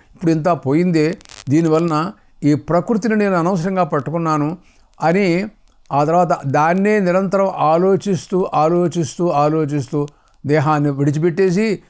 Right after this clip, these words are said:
లేడి జన్మ ఎత్తాడండి తర్వాత ఆయన. అరే, ఎంత గొప్పవాడు, ఎంత మహాతపస్సంపన్నుడు, మహాయోగీశ్వరుడు,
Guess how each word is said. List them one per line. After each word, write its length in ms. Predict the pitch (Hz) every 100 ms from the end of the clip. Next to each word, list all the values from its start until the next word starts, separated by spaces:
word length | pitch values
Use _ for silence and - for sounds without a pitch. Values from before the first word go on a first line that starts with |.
| _ 139
లేడి 480 | 143 175 214 240
జన్మ 260 | 226 220 214
ఎత్తాడండి 560 | 208 185 196 180 165 151
తర్వాత 380 | 143 143 143
ఆయన. 320 | 127 110 107 104 _ _ _ _ _ - _ -
అరే, 260 | 151 175 254 _ _ _ _ _ _ _ -
ఎంత 240 | 139 139 135
గొప్పవాడు, 560 | 127 120 156 185 208 - _ _ _ -
ఎంత 140 | 131 143
మహాతపస్సంపన్నుడు, 1160 | 143 160 165 151 180 185 175 190 202 208 214 _ _ -
మహాయోగీశ్వరుడు, 920 | 143 165 151 165 202 - 214 214 208